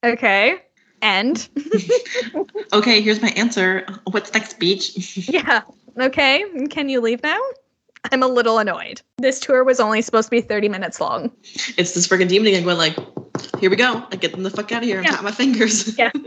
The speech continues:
Speaker 1: I've got shit to do. I've got people to kill. <laughs> Like, let's get this thing going. Uh, and then finally, the last E V P caught is, "The killer is coming. Get to the hallway," which this is heard when Aaron is alone in the basement. No idea.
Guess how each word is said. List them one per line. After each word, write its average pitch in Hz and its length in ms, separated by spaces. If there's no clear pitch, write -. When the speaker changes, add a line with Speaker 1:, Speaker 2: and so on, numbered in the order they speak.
Speaker 1:
I've 233 140
got 262 180
shit 320 220
to 269 100
do. 226 280
I've 202 160
got 214 160
people 302 220
to 262 100
kill. 196 380
<laughs> - 40
Like, 302 440
let's 254 240
get 240 220
this 262 180
thing 269 240
going. 254 480
Uh, 208 460
and 233 120
then 226 180
finally, 247 440
the 240 120
last 202 280
E 220 100
V 208 160
P 208 240
caught 202 460
is, 190 580
"The 202 180
killer 208 380
is 208 160
coming. 196 600
Get 202 180
to - 100
the 190 80
hallway," 196 640
which 220 240
this 233 500
is 233 140
heard 214 260
when 220 180
Aaron 208 380
is 202 180
alone 180 460
in 180 200
the 175 80
basement. - 1000
No 214 260
idea. 226 640